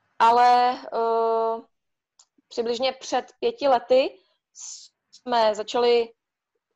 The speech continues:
skákat i všední dny odpoledne a samozřejmě se mi to krylo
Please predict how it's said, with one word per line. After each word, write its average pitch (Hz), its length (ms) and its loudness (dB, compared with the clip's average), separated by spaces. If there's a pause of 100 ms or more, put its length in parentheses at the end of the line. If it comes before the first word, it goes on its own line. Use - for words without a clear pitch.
(100)
skákat 226 560 0 (420)
i 208 440 -2 (120)
všední 226 360 -8
dny 277 120 -6
odpoledne 208 600 -4 (320)
a 220 60 -6
samozřejmě 233 440 -8
se 247 120 -12
mi 233 100 -8
to 247 120 -4
krylo 233 500 0